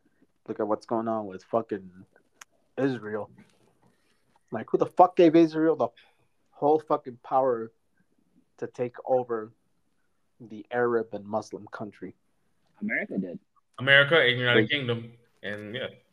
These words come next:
Speaker 1: The United Kingdom.
Speaker 3: And America.
Speaker 2: Yeah, America did. Mm-hmm.
Speaker 1: Yeah. And, uh,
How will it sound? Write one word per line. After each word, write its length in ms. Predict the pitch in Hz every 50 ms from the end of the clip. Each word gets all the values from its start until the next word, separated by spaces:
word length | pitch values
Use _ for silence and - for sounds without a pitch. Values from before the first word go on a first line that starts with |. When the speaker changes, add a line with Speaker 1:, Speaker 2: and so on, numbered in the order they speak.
| _ _ -
Speaker 1:
The 140 | 127 120 113
United 420 | 117 123 123 127 127 127 127 123
Kingdom. 320 | - 147 143 131 123 117 - _ _ _ _ _ _ _ -
Speaker 3:
And 100 | 107 110
America. 340 | 113 139 151 143 110 107
Speaker 2:
Yeah, 40 | 101
America 280 | 98 107 131 - 143 107
did. 300 | 98 - - _ - - _ _ _ _ _ -
Mm-hmm. 340 | - 120 123 135 143 143 143 160 - _ - 110
Speaker 1:
Yeah. 160 | 113 117 110 - _ _ _ _ _ _ _ _ _ _ _ - _ _ _ _ _ _ _ _ _ _ _ _ _ _ _ _ _ _ _ _ _ _ _ _ _ _ _ _ _ _ _ _ _ _ _ _ _ _ _ _ _ _ _
And, 160 | - 117 113
uh, 560 | 113 117 117 117 113 117 117 117 113 113 113